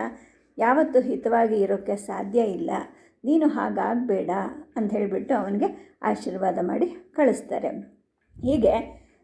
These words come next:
ಭಗವಂತನ ಸಹಾಯದಿಂದ ಹೇಗೋ ತಪ್ಪಿಸ್ಕೊಂಡು ಬಂದಿದ್ರಿಂದ ಆ ಹೆಣ್ಮಕ್ಳಿಗೆಲ್ಲ ಏನೋ ಒಂದು ರೀತಿಯ ಉತ್ಸಾಹ ಬಂದಿರುತ್ತೆ. ಕಾಲಿಗೆ ರೆಕ್ಕೆ ಬಂತೇನೋ ಅನ್ನೋ ಹಾಗೆ ಆ ಊರಿನ ಗಡಿಯನ್ನು ದಾಟಿ ಅವರು, ಆ, ದಾಟಿ ಬರ್ತಾರೆ. ಅಲ್ಲಿ ಶರ್ಮಿಯ ತಮ್ಮ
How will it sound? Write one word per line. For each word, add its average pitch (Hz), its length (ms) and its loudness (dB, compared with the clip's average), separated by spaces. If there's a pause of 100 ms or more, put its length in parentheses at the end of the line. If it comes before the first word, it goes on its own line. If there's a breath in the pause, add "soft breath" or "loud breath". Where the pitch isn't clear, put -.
(100)
ಭಗವಂತನ 285 540 4
ಸಹಾಯದಿಂದ 233 680 2
ಹೇಗೋ 226 300 2
ತಪ್ಪಿಸ್ಕೊಂಡು 269 680 2
ಬಂದಿದ್ರಿಂದ 196 720 0 (560 loud breath)
ಆ 247 120 2
ಹೆಣ್ಮಕ್ಳಿಗೆಲ್ಲ 240 800 2
ಏನೋ 233 400 4
ಒಂದು 220 200 0
ರೀತಿಯ 214 240 -2
ಉತ್ಸಾಹ 208 560 -2
ಬಂದಿರುತ್ತೆ. 196 920 -4 (160)
ಕಾಲಿಗೆ 262 500 4
ರೆಕ್ಕೆ 202 320 0
ಬಂತೇನೋ 247 640 2
ಅನ್ನೋ 226 340 0
ಹಾಗೆ 202 320 0
ಆ 220 240 0
ಊರಿನ 254 460 4 (100)
ಗಡಿಯನ್ನು 214 720 2
ದಾಟಿ 233 440 0
ಅವರು, 202 600 0 (480 loud breath)
ಆ, 226 240 2 (640)
ದಾಟಿ 247 300 4
ಬರ್ತಾರೆ. 208 480 2
ಅಲ್ಲಿ 240 440 2
ಶರ್ಮಿಯ 233 520 4
ತಮ್ಮ 226 360 0